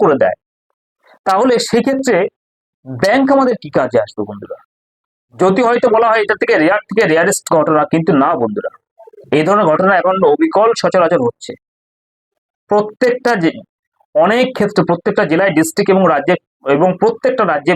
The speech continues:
এবং আমাদের দেশে সব জায়গায় এইভাবে ফ্রডের কেস কিন্তু অত্যাধিক পরিমাণে বেড়ে গেছে।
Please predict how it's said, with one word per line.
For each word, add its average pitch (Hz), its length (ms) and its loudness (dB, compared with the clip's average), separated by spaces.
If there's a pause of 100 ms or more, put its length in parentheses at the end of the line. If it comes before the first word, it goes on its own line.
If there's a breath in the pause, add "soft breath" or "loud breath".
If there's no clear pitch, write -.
(140)
এবং 175 160 0
আমাদের 190 280 0
দেশে 165 200 -2 (480)
সব 196 200 -2 (100)
জায়গায় 196 240 2
এইভাবে 190 260 0 (500)
ফ্রডের 220 460 2
কেস 190 220 2
কিন্তু 190 320 0
অত্যাধিক 180 380 -2
পরিমাণে 175 340 2
বেড়ে 123 200 0
গেছে। - 180 -4